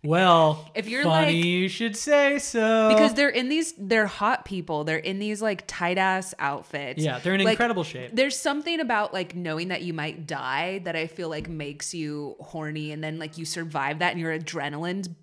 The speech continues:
Speaker 2: pumping. Like, they
Speaker 1: Sure.
Speaker 2: must be s-, this game, it just, when, when you turn it off in, like, the little Wreck-It Ralph world where they're off out of it,
Speaker 1: They're just
Speaker 2: you know, they're just,
Speaker 1: nonstop
Speaker 2: yeah.
Speaker 1: going for it.
Speaker 2: Oh, it's like a Striking Vipers.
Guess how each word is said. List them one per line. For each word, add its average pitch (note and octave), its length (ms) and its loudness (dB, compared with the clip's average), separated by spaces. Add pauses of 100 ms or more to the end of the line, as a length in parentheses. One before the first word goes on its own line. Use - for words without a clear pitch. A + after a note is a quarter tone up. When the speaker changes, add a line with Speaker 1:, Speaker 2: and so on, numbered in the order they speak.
(300)
Speaker 2:
pumping. A#3 600 -2
Like, F3+ 160 -4
they D#3 140 -4
Speaker 1:
Sure. E3 80 -4
Speaker 2:
must D#3 480 -6
be C#3+ 480 -10 (560)
s-, - 340 -8
this G3+ 260 -2
game, E3 600 -2
it D3+ 60 -10
just, D3 280 -12
when, E3+ 480 -8
when F3 140 -4
you F3 80 -6
turn F#3+ 260 -6
it F3 80 -6
off D3+ 380 -4
in, D#3 100 -8
like, D3 200 -8
the D3+ 80 -16
little D#3 220 -6
Wreck-It D3+ 280 -8
Ralph C#3+ 320 -8
world F3 320 -4
where D#3 160 -6
they're C#3+ 260 -8
off C3 240 -8 (100)
out C3+ 200 -6
of E3+ 100 -6
it, G3 120 0
Speaker 1:
They're A3+ 100 0
just D3 180 -6
Speaker 2:
you D#3 80 0
know, D3+ 180 2
they're D#3 160 -2
just, D3+ 280 -6
Speaker 1:
nonstop D3 140 -2
Speaker 2:
yeah. C#3+ 260 -4
Speaker 1:
going C#3+ 320 -4
for C#3+ 260 -14
it. E3 160 -20
Speaker 2:
Oh, A3 140 2
it's G3 160 -4
like A3+ 160 0
a G3+ 180 2
Striking F#3 380 -6
Vipers. D3 560 -6